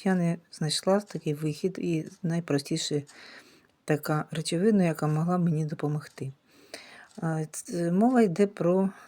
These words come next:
вії, про густоту вій, про їх довжину і взагалі про гарний ви-, вигляд очей. Тому що, ну, ви знаєте, що вії завжди прикрашають очі, а очі — це дзеркало душі.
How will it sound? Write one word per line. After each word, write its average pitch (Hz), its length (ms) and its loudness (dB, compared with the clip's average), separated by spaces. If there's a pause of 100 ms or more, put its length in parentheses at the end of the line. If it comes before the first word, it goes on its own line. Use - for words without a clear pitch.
(520)
вії, 143 500 -2 (680)
про 160 140 0
густоту 156 460 0
вій, 214 600 0
про 175 200 -4
їх 160 300 -2
довжину 151 680 0
і 202 320 -2
взагалі 160 500 -2
про 147 200 0
гарний 165 480 0
ви-, 143 160 -4 (120)
вигляд 160 580 -2
очей. 131 440 -2 (800)
Тому 165 260 0
що, 156 360 2
ну, 156 180 -2
ви 147 120 -2
знаєте, 220 420 0
що - 180 -2
вії 190 300 0
завжди 156 360 -2
прикрашають 160 880 -2 (520)
очі, 147 540 -2 (680)
а 139 120 2
очі — 196 300 2
це 180 160 -12
дзеркало 160 460 0
душі. 147 500 -4